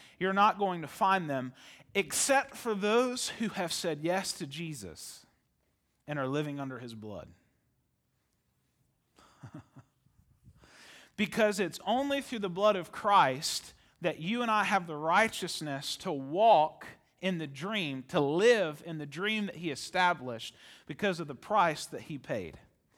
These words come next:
It was through the blood of Jesus, through his grace, that you and I have been saved.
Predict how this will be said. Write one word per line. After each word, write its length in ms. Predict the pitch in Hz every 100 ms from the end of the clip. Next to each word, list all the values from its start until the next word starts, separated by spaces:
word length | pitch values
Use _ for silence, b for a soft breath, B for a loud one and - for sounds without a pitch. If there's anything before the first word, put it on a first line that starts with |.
| B B B -
It 180 | 208 190
was 300 | 175 - -
through 360 | - 269 294
the 100 | 254
blood 300 | 220 214 214
of 180 | 202 147
Jesus, 960 | 147 226 233 202 143 123 120 - - -
through 400 | - - 269 277
his 320 | 240 214 165 143
grace, 800 | 131 214 214 147 135 - - - B B
that 200 | 202 202
you 260 | 165 240 247
and 120 | 220
I 180 | 196 180
have 360 | 165 180 170
been 380 | 165 151 131 117 - _ _ _ _ _
saved. 440 | - - 120 101